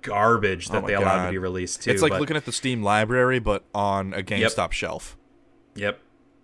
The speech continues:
Speaker 1: Yeah. So, uh, software sales were very disappointing for the Wii, considering the number of units sold.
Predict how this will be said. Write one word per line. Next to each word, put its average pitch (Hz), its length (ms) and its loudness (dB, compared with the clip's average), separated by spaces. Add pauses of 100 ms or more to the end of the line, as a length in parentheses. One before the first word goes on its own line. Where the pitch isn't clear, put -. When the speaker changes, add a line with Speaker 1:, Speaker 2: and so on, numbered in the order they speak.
(240)
Speaker 1:
Yeah. - 200 -8
So, 147 280 4
uh, 123 80 0
software 143 560 6
sales 110 340 0
were 95 80 -6
very 104 200 4
disappointing 104 540 -6
for 123 140 -6
the 120 80 -2
Wii, 131 320 0
considering 101 960 0 (400)
the 101 220 0
number 98 380 0
of 87 120 -4 (180)
units 107 440 -2
sold. 160 360 4